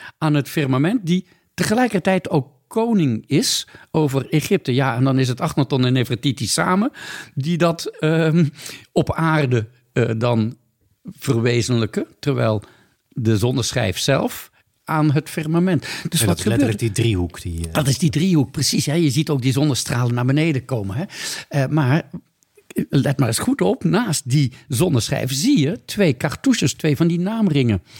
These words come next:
Speaker 1: En ja, dat is heel normaal dat een farao twee van die naamringen krijgt. Ook Akhenaton zelf heeft dat. Hè? Eh, Nefertiti overigens één. Nou, we zullen er nog op, eh,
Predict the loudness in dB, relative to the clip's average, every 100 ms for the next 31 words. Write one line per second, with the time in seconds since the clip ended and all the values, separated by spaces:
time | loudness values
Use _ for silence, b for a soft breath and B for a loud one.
0 | B B B B _ -4 0 2 0 -2
1 | _ _ _ _ -2 0 0 -2 -2 -2
2 | 0 2 2 2 2 2 2 2 0 0
3 | -2 -2 -2 0 0 0 0 0 0 0
4 | 2 2 0 0 0 2 2 2 2 0
5 | 0 -2 -2 -4 -4 -2 -2 -2 0 0
6 | 0 0 0 0 -2 0 -2 0 -2 B
7 | B -2 0 0 0 -2 -2 -2 0 0
8 | -2 -8 -2 0 0 -2 b b b b
9 | _ -6 -2 0 0 2 0 0 0 2
10 | 0 -4 -6 0